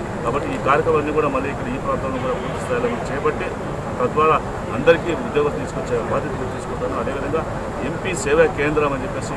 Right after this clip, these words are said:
అనంతపురం హెడ్ క్వార్టర్ ఏర్పాటు చేసి ఆ సేవాదార కేంద్ర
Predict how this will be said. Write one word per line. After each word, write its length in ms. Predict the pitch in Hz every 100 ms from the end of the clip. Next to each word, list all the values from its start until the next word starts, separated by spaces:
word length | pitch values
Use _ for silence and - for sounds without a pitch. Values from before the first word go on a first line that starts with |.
| 120
అనంతపురం 300 | 131 - 123
హెడ్ 120 | 117 -
క్వార్టర్ 280 | 127 120 120
ఏర్పాటు 240 | 135 143 143
చేసి 220 | 127 120 - - - 123
ఆ 20 | 123 -
సేవాదార 400 | 139 170 170 160 127 - - - -
కేంద్ర 220 | 156